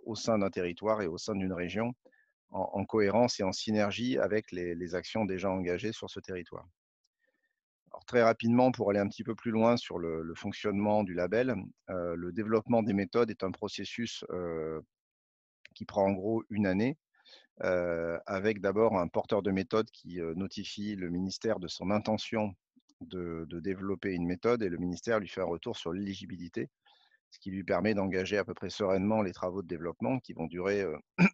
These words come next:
<clears throat> euh, plusieurs mois, alors, en général plutôt plus de la, plus de six mois, euh,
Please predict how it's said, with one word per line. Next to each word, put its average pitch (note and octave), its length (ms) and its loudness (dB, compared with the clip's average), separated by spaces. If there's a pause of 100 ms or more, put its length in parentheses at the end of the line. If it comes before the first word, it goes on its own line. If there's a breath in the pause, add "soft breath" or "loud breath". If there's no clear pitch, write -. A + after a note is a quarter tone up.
<clears throat> - 1200 2
euh, D#2 340 -2
plusieurs F2+ 320 -2
mois, G#2+ 220 4
alors, F#2 200 2 (220)
en G2 80 -12
général F2+ 380 0
plutôt F#2+ 400 -2
plus G#2 200 -10
de F2 60 -6
la, E2 360 0
plus - 120 -8
de - 60 -14
six - 140 -6
mois, G#2+ 220 2 (760 soft breath)
euh, F2 640 0